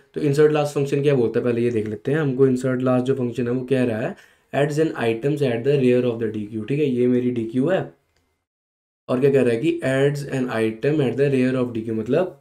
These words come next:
rear में उसके ऐड करना। अभी तो चलो खाली है मेरी डीक्यू, तो कुछ ज़्यादा है नहीं, rare में ऐड करूँगा तो बात तो वही है कि अभी तक एक ही element जाएगा सबसे पहले, ठीक है। ठीक है जी, मैंने ऐड कर दिया, क्या ऐड करना है, वन ऐड कर दिया, ठीक है।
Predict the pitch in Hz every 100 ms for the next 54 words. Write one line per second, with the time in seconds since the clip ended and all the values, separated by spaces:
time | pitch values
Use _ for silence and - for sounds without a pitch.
0 | - - - _ 120 143 147 147 139 -
1 | 123 110 107 110 120 131 139 143 151 151
2 | 143 127 143 143 139 135 127 131 127 135
3 | 131 131 - _ - 127 127 135 127 127
4 | 139 139 135 135 135 127 123 123 131 135
5 | 127 123 135 135 131 113 143 190 - -
6 | - 123 135 139 135 131 147 131 127 123
7 | 113 101 104 110 110 107 104 123 170 -
8 | - - - _ 123 110 117 117 120 120
9 | 120 120 117 113 110 110 127 135 127 123
10 | 117 135 135 107 104 101 104 104 110 104
11 | 139 143